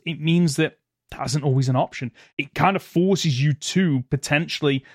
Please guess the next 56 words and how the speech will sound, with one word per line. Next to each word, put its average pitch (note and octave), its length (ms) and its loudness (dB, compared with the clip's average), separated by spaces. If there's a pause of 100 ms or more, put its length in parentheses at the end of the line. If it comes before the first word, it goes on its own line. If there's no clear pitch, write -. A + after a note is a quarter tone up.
(100)
you C#3 60 -2
know, C#3 100 4
pick C#3 280 -4
up D3 100 -4
that C#3 220 0
Weedle D3+ 400 2
that A#2+ 200 -8
you've C#3 200 -4
never F3 360 0
really F3 420 -8
wanted F3+ 400 -6
to F#3+ 200 -14
use, A#3+ 240 -4
but - 320 -2 (420)
hey, E3 120 2
you're C#3+ 320 0
in D#3 100 2
Viridian D3+ 400 0
Forest, D#3+ 360 0
that's B2+ 220 -2
your D#3 100 0
encounter, F3+ 580 -2 (120)
and C3+ 140 0
you're C3 100 0
gonna C#3 220 0
use E3 380 2
it E3+ 100 -4
because C#3+ 340 -4
you D3 100 -6
haven't E3 260 -2
got E3 160 -4
a - 20 -4
lot E3 160 -8
of F3 140 -12
choice - 180 -16 (300)
moments. A#2+ 320 -12 (280)
It's D#3 160 -2
a F3+ 40 2
great C#3+ 480 0
way C#3+ 400 0
to, B2+ 380 -2 (720)
to B2 460 -2 (1000)
gi-, C3+ 180 2
it's F3 280 -6
a, F#3+ 200 0
it's - 180 0
a F#3+ 40 4
way F#3 380 2
to - 220 -2
give D#3 260 -2
you D3 200 -2
an D3 60 2
excuse F3 640 -2
or C#3 200 2
a - 20 2
reason D#3+ 600 0